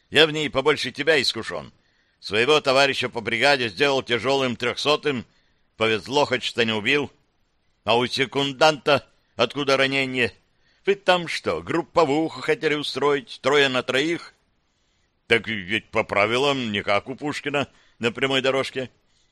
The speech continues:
А после сигнала любые приёмы дозволены, чтобы уклоняться. И место неровное. Вот пуля, наверное, от валуна и срикошетила. Да пустяк, коту только ухо перевязали, даже без санбата обошлось.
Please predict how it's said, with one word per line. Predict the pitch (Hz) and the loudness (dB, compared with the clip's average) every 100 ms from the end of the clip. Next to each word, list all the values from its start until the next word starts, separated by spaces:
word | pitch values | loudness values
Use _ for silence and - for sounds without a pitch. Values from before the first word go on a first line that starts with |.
| _ | _
А | 101 104 107 | 4 4 4
после | 120 123 113 117 | 2 0 0 -6
сигнала | 110 117 117 139 139 113 - | -6 -4 2 4 4 2 0
любые | 92 110 120 117 | -8 -2 2 0
приёмы | 104 110 113 127 135 | 0 0 0 0 -2
дозволены, | 127 117 127 139 131 131 | -2 -2 -2 0 0 -4
чтобы | 117 123 131 | -6 -4 -4
уклоняться. | 120 117 127 127 - 120 120 _ _ _ _ - | -2 0 0 -2 -2 -8 -8 _ _ _ _ -12
И | 87 | -4
место | 120 135 - 131 | 0 -2 0 -2
неровное. | 131 131 131 127 123 120 - - _ | 2 2 2 2 0 -2 -6 -20 _
Вот | 113 214 - 185 135 | -2 -2 0 -6 -6
пуля, | - 135 185 | -4 0 0
наверное, | 165 123 123 156 165 151 131 | 2 2 4 2 0 2 2
от | 120 | 2
валуна | 123 123 117 123 147 | 0 -2 -2 0 0
и | |
срикошетила. | 147 156 147 131 - 117 147 143 123 - _ _ _ _ _ _ | -2 -4 -4 -6 -6 -8 -6 -4 -4 -6 _ _ _ _ _ _
Да | - 113 | -2 0
пустяк, | 120 123 - 120 117 104 - - _ _ | 0 -2 2 4 6 4 0 -20 _ _
коту | 117 120 139 | 0 0 0
только | 135 123 139 | 0 0 0
ухо | 135 120 | 0 -2
перевязали, | 117 117 113 113 107 107 107 | -2 0 -2 -2 0 0 0
даже | 127 147 143 | 0 0 -2
без | 135 135 | -6 -8
санбата | - 120 107 117 123 127 | -4 -4 0 2 2 -2
обошлось. | 120 - 127 104 - | -4 -6 -6 -4 -6